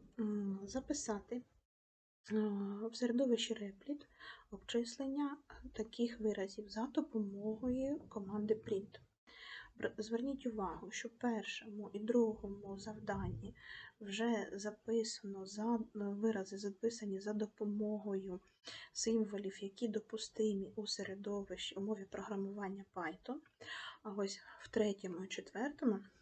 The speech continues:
символи вже необхідно замінити. Нагадаю, що для позначення десяткового дробу у мові програмування Python замість коми нам треба ставити крапку.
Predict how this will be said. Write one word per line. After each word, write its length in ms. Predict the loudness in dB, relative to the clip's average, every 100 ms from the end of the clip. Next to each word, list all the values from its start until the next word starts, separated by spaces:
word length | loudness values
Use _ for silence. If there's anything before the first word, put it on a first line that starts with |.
| _ _ _ _ _ _ 0
символи 460 | 2 4 4 8 8
вже 380 | 6 2 4 4
необхідно 720 | 6 6 4 -2 2 6 8
замінити. 680 | 8 10 8 6 0 -8 -18 -18 -16 -10 -10 -6 0
Нагадаю, 640 | 4 4 4 2 -2 -4 -4
що 280 | 0 2
для 600 | 2 2 4 6 4 4 0 -6 -12 -8 2
позначення 560 | 4 6 4 2 0
десяткового 840 | 2 2 0 0 4 4 4 2 0
дробу 420 | 0 -2 -2 -4
у 80 | 0
мові 240 | 2 2
програмування 800 | 2 -2 0 2 2 0 -2 -2 -4
Python 440 | -4 -4 -6 -8
замість 520 | -2 2 4 4 0
коми 420 | -2 4 4 4 -6 -14 _ -12 -12 -10
нам 140 | -6 -2
треба 300 | 0 0 -2
ставити 460 | -2 -2 -2 -4
крапку. 640 | -6 -4 -4 -4 -10 -12